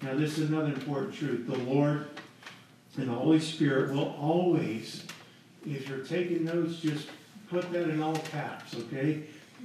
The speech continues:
The Holy Spirit will always work and lead men in agreement with the Scriptures, in perfect agreement with the Bible. There won't be divided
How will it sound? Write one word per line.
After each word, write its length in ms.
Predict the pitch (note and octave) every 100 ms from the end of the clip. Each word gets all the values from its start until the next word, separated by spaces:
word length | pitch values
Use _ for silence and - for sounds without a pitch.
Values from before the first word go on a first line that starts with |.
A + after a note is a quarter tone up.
| F#3+
The 120 | D#3+
Holy 340 | D#3+ E3+ F3
Spirit 400 | - - E3 D3+
will 180 | D#3 -
always 640 | D3 D#3 F3+ E3+ E3+ D#3+ C3
work 500 | C3 D3 D#3+ F3 - - - - - -
and 300 | C3+ B2+ B2+
lead 520 | D3+ D#3+ D#3+ E3 - - - - C3+
men 600 | C#3+ C3 B2 B2 B2 - - - - -
in 180 | D#3 C3
agreement 720 | C3 A2 C#3 E3 D#3 - - - - -
with 240 | C3+ C3
the 100 | -
Scriptures, 720 | - - - - A2+ - - - - - - - -
in 100 | B2 F3+ -
perfect 560 | A3 G#3+ F3 D3 -
agreement 640 | D#3 C3+ C#3+ C3+ B2 A#2+ - - -
with 220 | C3 C3
the 80 | C#3
Bible. 380 | C3 A#2+ A2+ - - - - - - - - -
There 200 | C#3 C3+
won't 300 | D3+ G3 G3+
be 240 | F3+ E3+ D3 - - - - - D#3 -
divided 720 | D#3+ D3 E3+ D#3+ D3+ A2 G#2+